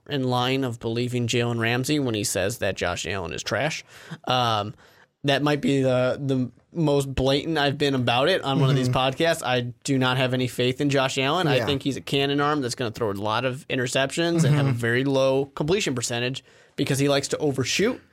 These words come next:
Speaker 1: He has accuracy issues.
Speaker 2: Mm-hmm.
Speaker 1: Darnold, I like. I like Darnold. And I think he's gonna have a good year, but it comes down to the fact that I don't think that the Jets are gonna be very good.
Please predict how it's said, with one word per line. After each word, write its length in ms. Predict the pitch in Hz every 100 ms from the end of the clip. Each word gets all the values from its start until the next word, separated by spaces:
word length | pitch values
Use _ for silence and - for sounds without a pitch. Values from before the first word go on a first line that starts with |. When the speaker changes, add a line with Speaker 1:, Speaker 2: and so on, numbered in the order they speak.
| _ - -
Speaker 1:
He 140 | 156
has 280 | 151 143 139
accuracy 540 | 151 139 147 135 147
issues. 320 | 151 165 190 185 -
Speaker 2:
Mm-hmm. 300 | 151 143 135
Speaker 1:
Darnold, 360 | 190 285 277
I 60 | 143
like. 340 | 170 - - _ _ _ _ -
I 80 | 170
like 200 | 226 123
Darnold. 360 | 98 87 50 - _ _ _ _
And 100 | 175
I 100 | 180
think 180 | 214 220
he's 160 | 190 190
gonna 140 | 185
have 160 | 170 165
a 40 |
good 180 | 147 147
year, 400 | 139 190 160 143 - - -
but 80 |
it 80 | 156
comes 200 | 175 175
down 140 | 185 170
to 40 |
the 80 | 147
fact 200 | 147 143
that 40 | 131
I 40 |
don't 360 | 123 156 170 -
think 340 | 170 151 -
that 300 | 143 139 -
the 100 | 139
Jets 280 | 131 143 -
are 40 |
gonna 120 | 131 123
be 100 | 120
very 200 | 113 117
good. 460 | 123 160 135 120